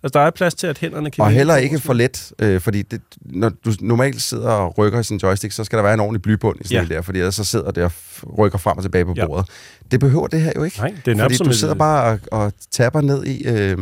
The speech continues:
Speaker 2: og jeg vil sige, også de switches, de har puttet i knapperne, er, altså, det er jo, man bliver jo, øh, det er jo, en af de ting, der er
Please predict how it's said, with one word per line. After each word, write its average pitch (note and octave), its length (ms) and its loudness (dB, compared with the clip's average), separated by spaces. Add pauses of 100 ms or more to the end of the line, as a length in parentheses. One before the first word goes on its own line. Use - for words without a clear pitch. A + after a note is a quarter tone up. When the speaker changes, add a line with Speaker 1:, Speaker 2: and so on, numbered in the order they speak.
(380)
Speaker 2:
og G#2 100 4
jeg G#2 60 6
vil F2 120 0
sige, D3+ 260 0
også C3 180 -2
de C3+ 80 0
switches, D3+ 440 -2
de - 100 -4
har A2 60 2
puttet G2+ 260 -2
i G2 40 0
knapperne, B2 540 0 (100)
er, F#2 220 4 (1900)
altså, D#2+ 180 -4
det D2 120 -8
er F2+ 40 2
jo, F#2 260 2 (160)
man G2 140 0
bliver C3 140 4
jo, G2 180 -6 (160)
øh, - 60 -14 (680)
det - 20 2
er A2 40 2
jo, G#2+ 60 4 (680)
en D#3 140 4
af D3 100 2
de C3 60 -8
ting, C3 300 -2
der B2 60 0
er G#2 160 0